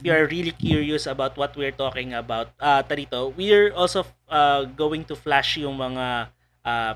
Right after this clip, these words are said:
pictures nila and yung names. So, y-, ah, para makasunod kayo sa pinag-uusapan namin. And also, if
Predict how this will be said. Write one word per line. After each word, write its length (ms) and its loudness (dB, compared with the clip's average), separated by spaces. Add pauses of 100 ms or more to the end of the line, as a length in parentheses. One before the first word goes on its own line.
pictures 480 -8
nila 480 -2 (180)
and 220 -8
yung 240 -8
names. 720 -8
So, 560 -6
y-, 160 -12 (240)
ah, 320 -2 (180)
para 600 0
makasunod 480 -2
kayo 160 0
sa 400 0
pinag-uusapan 760 -6
namin. 300 -6
And 160 -6
also, 240 2
if 160 -4